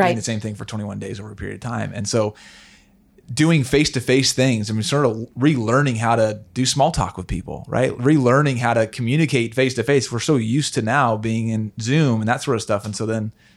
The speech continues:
Speaker 2: figuring out what that's gonna be like when people actually come back is gonna be, I think,
Speaker 1: It's
Speaker 2: a real
Speaker 1: a lot.
Speaker 2: challenge.
Speaker 1: It's a lot. And we've thought about that extensively in our reopening planning, which is how do we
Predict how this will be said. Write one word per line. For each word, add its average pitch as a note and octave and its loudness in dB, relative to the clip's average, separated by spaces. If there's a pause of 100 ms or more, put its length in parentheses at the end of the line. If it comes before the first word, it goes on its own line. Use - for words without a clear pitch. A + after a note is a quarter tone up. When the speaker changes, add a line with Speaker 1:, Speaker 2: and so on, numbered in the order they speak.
Speaker 2:
figuring A#2 0
out G#2 -4
what G#2+ -4
that's G2 -2
gonna G#2 -4
be G2+ -2
like G#2 -2 (600)
when A2 -2
people A2+ -2
actually A2 -2
come G#2+ -2 (160)
back - -6
is G2 -6
gonna G2+ 0
be, G2 -6 (240)
I B2 -6
think, D3 -2
Speaker 1:
It's C#3 2
Speaker 2:
a A2+ 4
real G#3 2
Speaker 1:
a - 0
lot. G3 2 (140)
Speaker 2:
challenge. E2 -2
Speaker 1:
It's B3+ 2
a C#4 4
lot. B3+ 4
And A3 4
we've A3 4
thought A#3+ 2
about A3+ 2
that G#3 2
extensively G3+ 2
in G3 4
our F3+ 4
reopening E3+ 0
planning, G3 2
which F#3 2
is F3 0 (580)
how G#3+ 2
do G3+ 2
we F3+ 0